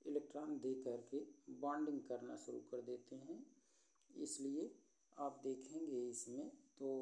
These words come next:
ये strong होता है, जल्दी ये ब्रेक नहीं होता। जैसे आप देखें इसमें ऐसा कुछ हो जाता है,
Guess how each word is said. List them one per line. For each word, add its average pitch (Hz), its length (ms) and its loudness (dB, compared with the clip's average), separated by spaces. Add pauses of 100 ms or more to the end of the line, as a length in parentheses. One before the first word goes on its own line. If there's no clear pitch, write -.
(400)
ये 151 320 2
strong 156 560 2
होता 113 440 -2
है, 123 100 0
जल्दी 135 340 2 (180)
ये 143 140 2
ब्रेक 139 380 0
नहीं 123 200 -4
होता। 120 300 -8
जैसे 123 380 0
आप 131 120 0
देखें 127 480 -4
इसमें 131 420 -4
ऐसा 127 300 0
कुछ - 380 -4
हो 117 60 -6
जाता 113 400 -8
है, 113 140 -14